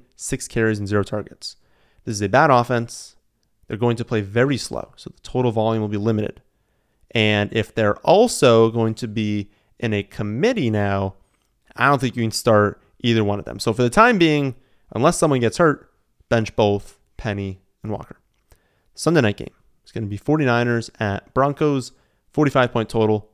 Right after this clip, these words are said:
forty-niners one point road favorites. Oh, how the mighty have fallen for the Broncos. You know, we thought they were gonna be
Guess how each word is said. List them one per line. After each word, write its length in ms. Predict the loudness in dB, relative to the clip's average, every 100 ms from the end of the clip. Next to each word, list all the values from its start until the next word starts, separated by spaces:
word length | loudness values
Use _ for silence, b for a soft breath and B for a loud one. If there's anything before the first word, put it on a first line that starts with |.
| _
forty-niners 520 | 2 2 2 0 -2 -6
one 400 | -6 0 0 0
point 320 | -2 0 0
road 580 | -4 -2 2 4 4 4
favorites. 760 | 2 2 2 -6 -12 -14 -16 _ _ _ _ -4
Oh, 160 | -2
how 260 | 2 2 2
the 180 | 0 0
mighty 340 | 2 2 2
have 120 | -2
fallen 440 | 0 2 4 2 0
for 120 | -2
the 80 | 2
Broncos. 560 | 4 4 2 -2 -2
You 60 | -2
know, 140 | -2
we 100 | -2
thought 240 | 0 -2 0
they 60 |
were 80 | -2
gonna 180 | 0 -2
be 200 | -2